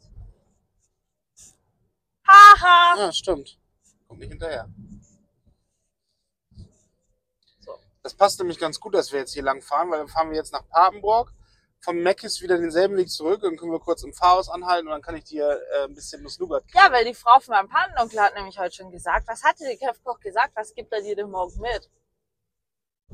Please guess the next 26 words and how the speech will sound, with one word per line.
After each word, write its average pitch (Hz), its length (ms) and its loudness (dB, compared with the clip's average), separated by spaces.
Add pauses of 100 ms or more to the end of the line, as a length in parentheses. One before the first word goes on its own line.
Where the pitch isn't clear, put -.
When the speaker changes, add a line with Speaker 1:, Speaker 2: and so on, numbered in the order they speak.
Speaker 1:
Was 190 160 -10
zum 196 140 -14
Mittagessen? 254 540 -4
Hab 240 100 -6
ich - 80 -20
gesagt, 220 280 -10
nee, 208 260 -6
ich - 120 -20
glaub 214 300 -8
nur 233 160 -6
weiße 233 340 -6
Nutella. 226 480 -4
Speaker 2:
Musst 170 180 -4
du 185 40 -6
gleich 175 200 4
aber 170 140 2
auch 165 100 2
probieren, 156 440 -12
ne? 147 180 -12 (400)
Speaker 1:
Ja. 165 260 -8 (1500)
Speaker 2:
Mit 180 140 -8
dem 180 80 -20
Finger 170 320 -4
rein 117 360 -8 (120)
und 131 60 -20
dann 123 180 -14